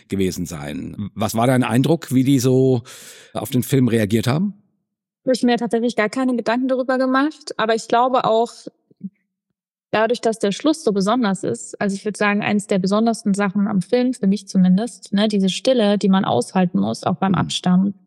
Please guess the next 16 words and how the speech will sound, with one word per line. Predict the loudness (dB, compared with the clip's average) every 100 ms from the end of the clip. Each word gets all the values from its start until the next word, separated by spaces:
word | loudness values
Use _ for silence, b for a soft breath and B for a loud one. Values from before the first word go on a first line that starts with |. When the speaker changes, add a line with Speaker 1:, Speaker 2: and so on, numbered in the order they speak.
| _
Speaker 2:
dass | -6 -4
einfach | -4 -4 -2
nichts | -4 -4 -10
kommt, | -2 0 2 -2 -8 _ B B B _ _ _
weil | 0 2
es | 0 0
eben, | -2 2 2 2 0 -4 _ _ _ _ _ _
ja, | 0 0 0
also | -2 0
es | 0 0
ist | -2
ja | -2
zum | 0 -2
Zerreißen, | -2 0 0 0 -2
diese | -2 -2 -6
Stille, | -2 0 2 -2